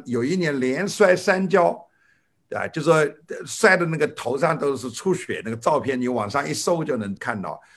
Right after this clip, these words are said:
他实际上就是年纪大了以后啊，他的这个肌肉不够以后啊，他就容易，加上大脑的平衡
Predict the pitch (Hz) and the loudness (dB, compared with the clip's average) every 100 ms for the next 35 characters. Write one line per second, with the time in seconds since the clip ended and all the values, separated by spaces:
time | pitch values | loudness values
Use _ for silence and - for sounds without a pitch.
0 | _ _ _ _ - 180 180 190 254 220 | _ _ _ _ 0 2 2 2 2 4
1 | 208 180 151 180 208 - 208 156 113 104 | 0 0 -2 -2 0 4 6 4 0 -2
2 | 123 117 139 147 151 - _ _ 165 165 | 0 0 0 0 -4 -8 _ _ -6 -6
3 | 165 220 233 214 - 170 214 170 - 82 | -4 -2 4 4 4 0 0 0 -6 -6
4 | 135 139 95 90 - _ _ _ 151 165 | -2 -2 -2 -8 -12 _ _ _ -2 2
5 | 156 123 143 208 175 - 214 185 170 160 | 2 2 2 2 0 0 2 4 4 0
6 | - - 214 160 107 107 - 123 185 123 | -2 2 4 4 0 -4 -8 -6 -4 -4
7 | 101 101 | -6 -8